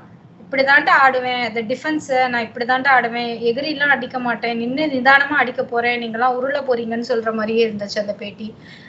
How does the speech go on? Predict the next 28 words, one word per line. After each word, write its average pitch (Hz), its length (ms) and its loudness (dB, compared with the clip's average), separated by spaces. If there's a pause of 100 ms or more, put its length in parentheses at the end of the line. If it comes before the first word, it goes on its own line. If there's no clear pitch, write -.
(100)
ஆஹ் 220 400 2 (280)
அந்த 240 200 2
பேட்டியில 339 400 2
ஒரு 254 160 6
இடத்துல 240 260 0
சொல்றாரு, 226 320 2
"நாங்க 254 380 4
என்னங்கண்ணா, 269 400 4 (120)
நாங்க 233 280 4
மாட்ட 254 280 4
வந்தோம், 254 400 4
எங்க 240 220 2
வேலையை 254 300 4
பாக்குறோம், 233 400 2
நாங்க 240 200 2
என்ன 262 160 0
உங்களை 240 200 0
குறையா 240 320 8
சொல்லிட்டு 233 440 -2
இருக்கோம், 220 320 -4
அமைச்சர் 240 400 2
ஜெயக்குமார் 240 500 4
அவருடைய 226 340 -2
பையன் 233 300 -2
டெபாசிட் 254 440 0
காலி 220 220 -2
ஆச்சுன்னு 226 320 -2
சொல்றோமாங்கண்ணா" 226 640 0